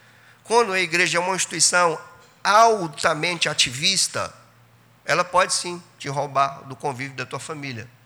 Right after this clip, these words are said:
Mas quando a igreja é corpo de Cristo, onde estamos juntos apenas pra crescer no entendimento do reino, na expressão de Jesus Cristo, assumir a missão que Ele nos deu, aí não tem como dizer que, "Ah, eu preciso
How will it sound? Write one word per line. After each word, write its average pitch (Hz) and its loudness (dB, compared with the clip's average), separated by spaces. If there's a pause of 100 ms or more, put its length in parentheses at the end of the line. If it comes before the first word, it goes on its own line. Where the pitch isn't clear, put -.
(640)
Mas - -10
quando - -8
a - -6
igreja 190 -2
é - -4
corpo 190 -8
de 147 -14
Cristo, - -10 (840)
onde 170 -6
estamos 170 -2
juntos 160 -6
apenas 165 -6
pra - -4
crescer 156 -4
no 143 -10
entendimento 147 -6
do 127 -14
reino, 120 -8 (180)
na 143 -12
expressão 156 -4
de 127 -12
Jesus 127 -8
Cristo, 143 -10 (760)
assumir 160 -4
a 143 -4
missão 156 2
que 143 -14
Ele 135 -12
nos 113 -8
deu, 156 -6
aí 175 -10
não 285 -14
tem 175 -6
como 147 -6
dizer 131 -10
que, 135 -14 (380)
"Ah, - -10
eu 147 -8
preciso 131 -10